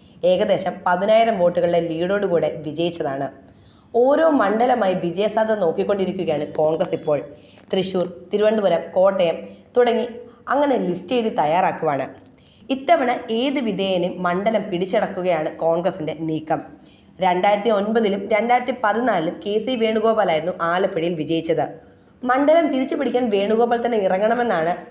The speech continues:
നേതൃത്വത്തിന് താല്പര്യം. കഴിഞ്ഞ ഇരുപത്തെട്ട് വർഷമായി മണ്ഡലത്തിൽ ശക്തമായ ബന്ധം വളർത്തിയെടുക്കാൻ സാധിച്ച നേതാവ് കൂടിയാണ് വേണുഗോപാൽ. മത സാമുദായിക നേതാക്കളുമായും അദ്ദേഹം അടുത്ത ബന്ധമാണ് പുലർത്തുന്നത്. മാത്രമല്ല, വേണുഗോപാൽ എത്തിയാൽ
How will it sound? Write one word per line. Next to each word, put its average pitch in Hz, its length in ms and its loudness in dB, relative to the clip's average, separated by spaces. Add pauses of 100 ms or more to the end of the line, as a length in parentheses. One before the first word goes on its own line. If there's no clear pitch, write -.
(160)
നേതൃത്വത്തിന് 214 580 0 (140)
താല്പര്യം. 156 760 -2 (220)
കഴിഞ്ഞ 175 240 2
ഇരുപത്തെട്ട് 202 520 -2
വർഷമായി 214 440 0
മണ്ഡലത്തിൽ 202 600 0
ശക്തമായ 226 600 0
ബന്ധം 202 400 0
വളർത്തിയെടുക്കാൻ 196 680 0
സാധിച്ച 185 380 0
നേതാവ് 190 500 4
കൂടിയാണ് 190 460 2
വേണുഗോപാൽ. 151 640 2 (400)
മത 220 260 2
സാമുദായിക 233 640 2
നേതാക്കളുമായും 202 960 0
അദ്ദേഹം 190 420 -2
അടുത്ത 190 260 -2
ബന്ധമാണ് 170 600 -2
പുലർത്തുന്നത്. 151 600 -2 (420)
മാത്രമല്ല, 170 580 0
വേണുഗോപാൽ 185 720 0
എത്തിയാൽ 175 340 -2